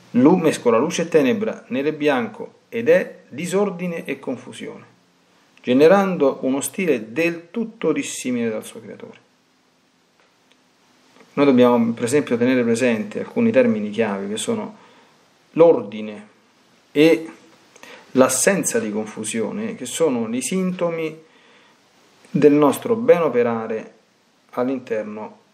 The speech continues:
della vita nel divin volere. E quando dico ordine, dico, essendola come una delle cose più semplici, eh, da tenere sotto controllo, dico anche ordine esteriore, ordine nelle nostre cose, ordine nelle nostre case,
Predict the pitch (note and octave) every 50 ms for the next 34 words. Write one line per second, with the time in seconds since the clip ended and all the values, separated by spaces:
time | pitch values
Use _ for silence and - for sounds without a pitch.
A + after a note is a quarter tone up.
0 | _ _ - B2+ C3+ B2+ A#2+ A#2 A#2 A2+ A2+ A2 G#2+ G#2+ G#2+ G#2+ G#2 G2+ G#2 G#2+
1 | G2+ G2 F#2+ G2 - - - - A#2+ A#2 - F3+ F#3 F3 E3 D#3 C#3+ C3+ A#2+ A#2+
2 | A#2+ C3+ D3+ D#3 D3+ D3+ C#3 D3+ D3 C3 A#2+ - - - A2+ G#2+ G2+ G#2 F#2 -
3 | - - - - C#3+ C#3 C#3 C3 A#2 A2+ A2 A2 A#2+ B2+ B2 A#2 A2+ A2 A2 A#2
4 | A#2 G#2+ G#2 G2+ - - - - - A#2+ A#2 G#2+ G2+ - - - - - A2 G#2+
5 | - - _ _ _ - - - - - - _ _ _ _ - - G#2 G2 G2
6 | G#2 - G#2+ G#2+ - A#2+ A#2 A#2 A#2+ B2 B2 A#2+ A2+ A#2 A#2 - - B2 C3 B2+
7 | B2+ - E3 D#3+ C#3+ A#2+ A2+ A2 - - C3 D#3+ E3 D#3 B2 C3+ C#3+ D3+ D3+ D3
8 | - A#2+ B2 C#3 D3 C#3+ A#2+ A#2+ A#2 A2+ A2+ - - - D3+ D#3+ D#3+ D#3+ - -
9 | - D3+ C3+ B2+ C3 C3 A#2+ G#2 - - - - _ _ - A#2+ A2+ A2+ A#2 A2
10 | G#2+ A2 A2 A2 A#2 C3+ D3 D3 - - C#3 C3 B2+ B2+ A#2+ A#2 - - - _
11 | _ _ _ _ _ _ _ _ _ _ _ _ _ _ _ _ _ - - A2+
12 | A2 A2+ A2+ G#2+ G#2+ G#2+ G#2+ A2 A#2+ D3 D3 - - D#3+ C#3+ B2 B2+ B2+ B2+ B2+
13 | - - - -